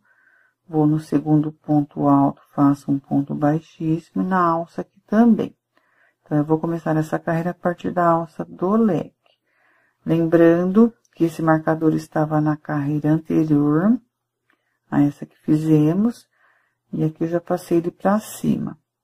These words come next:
Então, aqui, nós vamos trabalhar treze alças nessa carreira também de três correntinhas. Só que aqui a gente tem um leque,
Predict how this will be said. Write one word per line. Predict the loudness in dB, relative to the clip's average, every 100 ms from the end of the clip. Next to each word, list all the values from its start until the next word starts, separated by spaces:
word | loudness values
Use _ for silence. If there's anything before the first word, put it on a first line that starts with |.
| _ _ _ _ _ _ _ _ _ -20
Então, | -6 2 4
aqui, | 4 0 _ -4 -2 -2 -6 _
nós | -8 -8 -6
vamos | -6 -6 -10 -14 -20 _ _ _
trabalhar | -8 -6 -2 0 2 2 0 -4 _ _ _ _ _ _ _
treze | 2 4 4 4 4
alças | 4 4 0 -8
nessa | -8 -8 -8
carreira | -6 -2 -2 -2 -6 _ _
também | 4 6 6 2 0 0 0 -6
de | -12
três | _ -4 -4
correntinhas. | -6 -6 -2 -2 -2 -10 -20 -20 _ _ _ _ _ _
Só | _ -8
que | -6
aqui | -10 _ -2
a |
gente | -2 -2 -4 -6 -10
tem | -4 0
um | 2 2 2
leque, | 2 2 0 -2 -6 -8